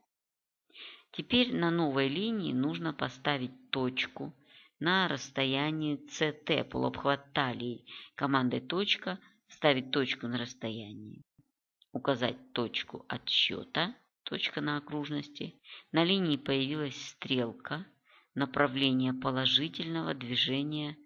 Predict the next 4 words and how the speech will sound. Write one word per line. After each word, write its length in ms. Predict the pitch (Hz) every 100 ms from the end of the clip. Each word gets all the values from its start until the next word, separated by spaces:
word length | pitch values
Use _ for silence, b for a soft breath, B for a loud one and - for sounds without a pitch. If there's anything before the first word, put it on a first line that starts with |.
| _
для 180 | - 131
построения 800 | 135 131 131 127 135 147 135 127 131
новой 320 | 131 127 123
точки. 640 | - - - - - -